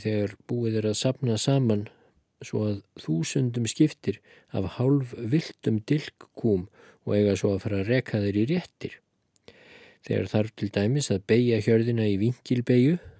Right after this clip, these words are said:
þá er ekkert vit að ætla að gera það allt í einu. Þá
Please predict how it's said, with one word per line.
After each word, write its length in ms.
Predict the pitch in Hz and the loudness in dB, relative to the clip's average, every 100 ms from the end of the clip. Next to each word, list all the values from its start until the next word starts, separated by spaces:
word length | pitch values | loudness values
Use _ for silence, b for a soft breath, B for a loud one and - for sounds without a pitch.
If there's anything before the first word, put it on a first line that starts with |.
| - | -6
þá 60 | 123 | -2
er 140 | 123 | 0
ekkert 300 | 120 120 - | 0 -2 -2
vit 280 | 127 143 - | 0 0 0
að 160 | 104 107 | -4 -4
ætla 200 | 110 110 | -4 -4
að 80 | 110 | 0
gera 200 | 117 104 | 2 2
það 140 | 104 | -2
allt 220 | 131 - 107 | -6 -4 0
í 80 | 131 | 2
einu. 280 | 139 85 - _ _ _ _ - B B B B B B | 2 -4 -10 _ _ _ _ -20 B B B B B B
Þá 60 | 101 | -4